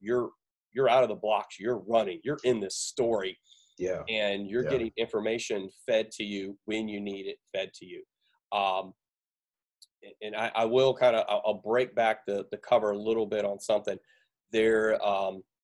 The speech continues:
Speaker 1: I'm, I'm gonna be very vague, but in the very, very beginning of the first book, there is a little bit of, like, w-, we're talking, like, between realms happens and,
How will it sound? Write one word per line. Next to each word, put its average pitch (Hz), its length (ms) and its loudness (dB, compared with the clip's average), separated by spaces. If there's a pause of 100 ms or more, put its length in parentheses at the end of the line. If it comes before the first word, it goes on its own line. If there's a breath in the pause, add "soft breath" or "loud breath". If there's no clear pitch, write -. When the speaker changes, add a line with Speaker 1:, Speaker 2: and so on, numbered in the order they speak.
(180)
Speaker 1:
I'm, 107 140 -4
I'm 107 100 -4
gonna 107 120 -4
be 101 100 -10
very 117 280 0
vague, 98 540 -2
but 104 120 -4
in - 40 -14
the 95 120 -10 (100)
very, 160 240 8
very 151 240 2
beginning 113 560 2 (160)
of 101 100 -2
the 101 100 -2
first 110 340 -4
book, 107 200 0 (680)
there 113 200 6
is 110 200 4
a 101 180 0
little 117 260 2
bit 117 280 2
of, 101 200 2
like, 98 380 -2 (1500)
w-, 107 380 -6
we're 123 120 2
talking, 117 300 4
like, 104 180 0 (240)
between 117 420 -2
realms 107 520 4
happens 104 480 0
and, 95 120 -10